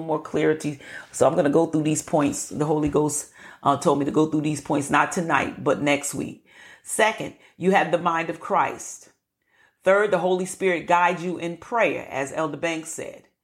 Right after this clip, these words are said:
Uh, fourthly, and I'm reading them out because the people on the conference line, they don't have this, this PowerPoint. Fourth, you possess power. Five, he anoints you for ministry. Amen. You wonder how,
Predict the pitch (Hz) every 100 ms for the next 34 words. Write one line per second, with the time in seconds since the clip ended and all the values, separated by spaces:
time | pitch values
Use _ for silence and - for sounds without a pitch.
0 | _ _ _ - _ - 160 156 143 127
1 | - - - - 185 196 202 214 214 226
2 | _ _ _ _ 160 170 170 202 196 175
3 | 175 180 170 160 160 151 156 185 180 180
4 | 165 156 147 180 160 156 151 156 147 147
5 | 147 139 151 139 143 - 135 131 - _
6 | _ - 135 - 160 139 - - - _
7 | - - - _ - 214 214 208 175 185
8 | 165 175 175 - 190 170 143 - - _
9 | _ _ _ _ _ _ _ _ _ _
10 | _ - _ _ _ - 190 196 202 208
11 | 202 185 180 202 208 - 202 190 175 175
12 | 202 220 - - - _ _ _ _ _
13 | _ _ _ _ 160 143 170 185 196 214
14 | 226 - _ 156 165 185 190 196 190